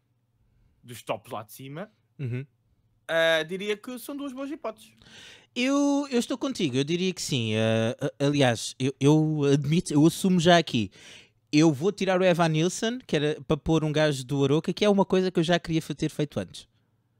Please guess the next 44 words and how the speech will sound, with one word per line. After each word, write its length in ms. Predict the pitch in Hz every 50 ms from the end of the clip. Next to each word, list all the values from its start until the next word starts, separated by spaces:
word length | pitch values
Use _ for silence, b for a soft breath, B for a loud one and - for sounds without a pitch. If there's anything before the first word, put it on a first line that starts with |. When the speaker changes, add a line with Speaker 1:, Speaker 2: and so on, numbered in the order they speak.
| _ _ _
Speaker 2:
Ainda 260 | - 127 135 135 160
não 140 | 151 165 170
decidi 260 | 170 - - 165 160
Speaker 1:
Eu 60 | 165 -
Speaker 2:
qual 200 | 254 160 160 -
é, 40 |
Speaker 1:
também 500 | - 214 208 202 202 202 202 202 202 196 - _ _
Speaker 2:
qual 180 | - 156 160
é 60 | 165 156
que 60 | -
vai 120 | 151 143
ser, 380 | - - - 175 180 190 185 190
Speaker 1:
Não. 80 | 202 -
Speaker 2:
mas 240 | 147 160 170 156 147
vai 160 | 143 170 165
ser 120 | - 175
um 80 | 170 151
deles. 160 | 123 - -
Speaker 1:
Eu, 220 | 190 196 190 180 - _ _ _ _ _ _ _ _ 107 -
eu 100 | 185 196
também, 580 | 196 214 190 170 143 131 113 110 110 139 175 - _ _ _ _
eu 100 | 143 156
também, 460 | - - 156 143 131 117 110 113 113 123
mas 180 | 135 156 160
estou 160 | - - 202 202
com 120 | - 208 196 180
uma 80 | 196 190
dúvida 220 | 185 185 185 190
existencial. 680 | 185 - - - 190 180 - - - 131 98 85 - - _ _ _ _ _ _ _ _ _ _ _ _ _ _ _
Porque 540 | - 196 185 151 - - - 117 104 104 101 117
eu 140 | 123 131 123
depois 180 | - 156 147
tenho 160 | - 165 160
um 40 | 160
gajo 220 | 151 156 151 143 165
no 60 | 160
meio 120 | 160 151 -
campo 200 | 160 151 135 143
do 120 | 160 165
Aroca, 380 | 156 127 101 92 _ 82 80 _ _ _ _ _ _ _ _ -
não 120 | 87 87
é? 100 | 98 - _ _
Portanto, 240 | _ 131 127 131 110
Speaker 2:
Sim. 240 | 196 - 123 110